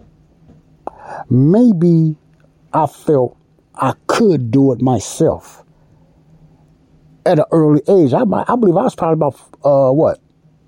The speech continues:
seventeen, sixteen, seventeen, like that, when I had a desire, first of all, to have my own business. I had a desire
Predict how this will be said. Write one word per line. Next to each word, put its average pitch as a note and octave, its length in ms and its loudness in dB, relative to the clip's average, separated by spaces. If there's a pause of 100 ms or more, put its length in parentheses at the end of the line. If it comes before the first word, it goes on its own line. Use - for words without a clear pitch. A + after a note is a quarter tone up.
(420)
seventeen, G3 1120 0
sixteen, G3+ 480 -2
seventeen, G#3 440 0
like G3 240 0
that, G#3 180 0
when B2+ 260 0
I D3 180 -2
had C3+ 460 -2
a A#2+ 80 -2
desire, A2 760 -4 (360)
first F3 280 -2
of A#2 100 -2
all, A#2+ 360 -2
to A#2 100 -4
have C#3 180 -2
my B2+ 120 0
own A#2+ 260 0
business. B2 360 0
I B2 80 0
had A#2+ 220 -2
a - 120 -6
desire A2 640 -2